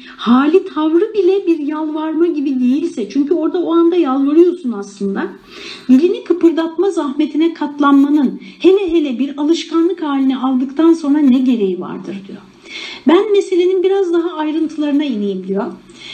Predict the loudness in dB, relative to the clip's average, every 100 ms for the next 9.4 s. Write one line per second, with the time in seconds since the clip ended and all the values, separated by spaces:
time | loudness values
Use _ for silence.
0 | -6 -4 0 2 4 2 4 2 2 -6
1 | -6 -6 -6 2 4 2 0 -2 -2 -2
2 | 0 0 -2 -4 -4 -4 -2 0 0 0
3 | -2 -2 -4 -2 0 2 2 0 -2 0
4 | 0 0 0 0 0 -4 -10 -12 0 2
5 | 2 2 0 0 0 2 2 0 -4 -4
6 | -6 -4 -2 0 2 0 0 0 0 2
7 | 2 2 2 0 -2 -6 -12 -8 -8 -6
8 | -6 -2 0 2 2 2 0 -2 -8 -12
9 | -10 -12 -12 -10